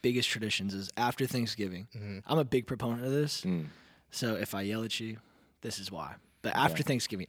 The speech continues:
Speaker 1: after Thanksgiving, after Thanksgiving,
Speaker 3: Yeah.
Speaker 2: There's a
Speaker 1: after we
Speaker 2: lot of
Speaker 1: go,
Speaker 2: afters.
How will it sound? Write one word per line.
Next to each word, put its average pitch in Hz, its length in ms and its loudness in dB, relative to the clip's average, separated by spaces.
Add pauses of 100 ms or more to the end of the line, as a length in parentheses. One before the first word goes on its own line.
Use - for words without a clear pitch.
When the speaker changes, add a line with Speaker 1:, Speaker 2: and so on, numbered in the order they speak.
Speaker 1:
after 135 320 4
Thanksgiving, 98 560 -8 (480)
after 143 380 4
Thanksgiving, 104 580 -6 (160)
Speaker 3:
Yeah. 87 220 2 (580)
Speaker 2:
There's 131 120 4
a - 20 4
Speaker 1:
after 135 180 -2
we 139 60 4
Speaker 2:
lot 123 100 2
of 123 80 4
Speaker 1:
go, 95 60 -2
Speaker 2:
afters. - 400 -10